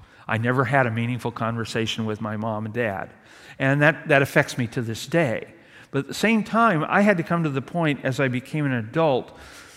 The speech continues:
to respect my mother and father because God says you need to do that. And so I had to take a look at them and, and forgive them for the things that I was angry about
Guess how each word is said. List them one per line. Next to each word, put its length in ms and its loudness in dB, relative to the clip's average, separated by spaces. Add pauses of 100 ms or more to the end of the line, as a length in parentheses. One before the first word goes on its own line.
(1040)
to 120 -6
respect 440 -2
my 100 0
mother 260 -2
and 120 -8
father 320 0
because 320 -10
God 260 -4
says 280 -6
you 100 -6
need 220 -8
to 80 -10
do 200 -6
that. 420 -10 (1120)
And 160 -2
so 220 2
I 160 2
had 220 0
to 60 -10
take 300 -4
a 40 0
look 280 0
at 100 -6
them 320 -4
and, 240 -10
and 160 -10
forgive 460 -2
them 220 -2
for 120 -4
the 160 0
things 360 -2
that 100 0
I 140 2
was 180 -2
angry 420 -2
about 400 -4